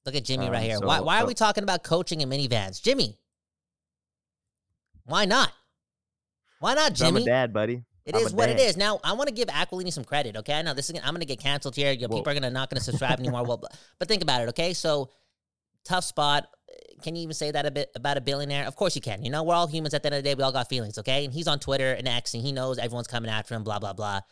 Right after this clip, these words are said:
Speaker 1: A year and a half ago, he fires everyone. And I, I guarantee this guy had to shell out a lot of dough to get Rutherford in the building. You know what I'm saying? So he just, like, X'd out a couple of employees, still paying the millions, and then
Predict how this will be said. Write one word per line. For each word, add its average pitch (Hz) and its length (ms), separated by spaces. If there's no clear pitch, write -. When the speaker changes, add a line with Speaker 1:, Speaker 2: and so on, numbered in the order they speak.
Speaker 1:
A - 60
year 117 120
and 123 100
a - 20
half 113 180
ago, 107 440
he 120 160
fires 127 360
everyone. 110 380
And 107 100
I, 135 180
I 190 100
guarantee 208 380
this 127 160
guy 147 100
had 151 160
to 127 60
shell - 480
out 131 120
a 117 60
lot 120 220
of 107 120
dough 113 400
to - 80
get 117 200
Rutherford 110 380
in 104 60
the 101 60
building. 101 300
You 143 80
know 180 80
what 185 80
I'm 185 60
saying? 202 320
So 160 160
he 170 80
just, 185 180
like, 185 260
X'd 160 300
out 151 160
a 147 40
couple 147 400
of 127 240
employees, 120 480
still 147 180
paying 143 260
the 135 80
millions, 117 440
and 107 100
then 101 260